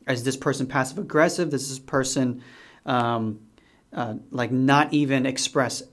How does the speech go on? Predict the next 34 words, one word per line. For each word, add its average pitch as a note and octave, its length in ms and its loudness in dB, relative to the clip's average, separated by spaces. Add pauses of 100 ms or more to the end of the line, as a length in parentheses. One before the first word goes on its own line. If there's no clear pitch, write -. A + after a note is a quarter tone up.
any A3 280 4
emotions? C#3 680 0 (300)
Like, B2+ 380 -8 (520)
how D#3+ 300 6
mu-, E3 240 4 (140)
how E3+ 180 6
long E3 340 4
can D#3 220 0
they C#3 120 2
hold E3+ 340 4
it E3+ 80 -4
together? B2+ 380 2
How C#3+ 140 4
long D#3+ 200 6
do D#3+ 80 2
they C#3 140 2
mask B2+ 440 0
themselves, - 680 -8 (460)
right? B2 340 -2 (440)
So, C3 500 4 (420)
and, D#3 280 4
and, C#3+ 580 2
you D#3+ 100 2
know, B2+ 120 4
when C3 240 4
life's B2 640 0
struggles B2 500 0
also B2 340 -4
impact, B2+ 640 -6
how F3+ 280 2
do F#3 80 0
they E3 160 2
work D3 360 2
together C3 680 -4